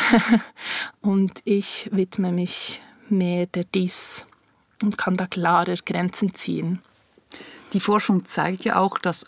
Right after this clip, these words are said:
Speaker 2: Rollenvorbilder wichtig sind, gerade für Kinder oder Jugendliche, wie die Eltern halt die Familienarbeit aufteilen und lösen.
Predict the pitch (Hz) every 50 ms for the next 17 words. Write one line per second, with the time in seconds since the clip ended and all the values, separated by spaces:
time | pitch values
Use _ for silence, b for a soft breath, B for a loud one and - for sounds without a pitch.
0 | - - 170 170 196 214 220 220 - 208 202 196 - 202 196 190 180 180 170 -
1 | 156 160 180 - - - 233 - - - - 226 233 247 - - 190 180 180 180
2 | - 185 - 180 - - - 190 208 214 208 180 165 165 170 175 185 190 220 214
3 | - 208 202 - - 208 202 180 170 175 170 165 B B B B - - - -
4 | 151 170 190 190 - 247 247 247 233 214 196 196 208 202 - - - - 185 190
5 | 190 B B B B B B B - 185 180 185 208 208 240 233 - - 196 208
6 | - 202 202 214 214 - - 170 196 185 - - 190 196 208 214 214 196 185 170
7 | 180 185 190 202 208 233 226 220